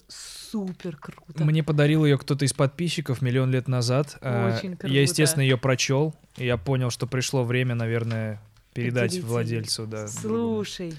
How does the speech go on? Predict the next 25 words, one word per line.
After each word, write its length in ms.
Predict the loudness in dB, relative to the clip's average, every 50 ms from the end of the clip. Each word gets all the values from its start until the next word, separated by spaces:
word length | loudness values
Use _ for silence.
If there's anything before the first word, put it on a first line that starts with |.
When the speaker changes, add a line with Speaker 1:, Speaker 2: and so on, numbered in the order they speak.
| -6
Speaker 2:
А 100 | -4 0
там 160 | 2 4 4 4
еще 180 | 2 2 0
есть, 300 | 0 0 0 -2 -2 -2
э, 140 | -2 0 0
пасхалочка. 680 | 0 -2 -2 -2 -2 -2 -2 -2 -6 -8 -12 -14 -14 -14 _ _ -20 -20 -20 -20 -20 _ _ _ _ _ -6
Speaker 1:
Пасхалочка, 840 | -4 -4 -4 -4 -4 0 4 4 6 6 4 2 -2 -4 -8 -10 -8
обожаю, 480 | -8 -8 -8 -6 -8 -8 -6 -2 0 2
Speaker 2:
Поняла, 340 | 4 4 4 4 4 4
че, 60 | 2 0
Speaker 1:
обожаю. 500 | -2 -2 -2 -2 -2 -4 -6 -6 -6 -8
Speaker 2:
в 100 | -10 -6
чем 140 | -4 -4 -4
Speaker 1:
Пис-, 40 | -4
пис-, 40 |
Speaker 2:
прикол? 280 | -4 -4 -4 -4 -4 -4
Speaker 1:
письмо 300 | -4 -4 -4 -4 -6 -6
какое-то, 380 | -6 -8 -8 -8 -8 -8 -8 -8
нет? 240 | -8 -8 -10 -10 -10 -4
Speaker 2:
Нет, 220 | -2 0 0 0 0
ну, 100 | -2 -2
типа, 240 | -2 -2 -2 -4 -6
в 100 | -6 -2
Библии 300 | 0 0 2 2 0 0
пасхалочка. 720 | 0 -2 -4 -4 -2 -4 -4 -4 -4 -6 -10 -16 -18 -20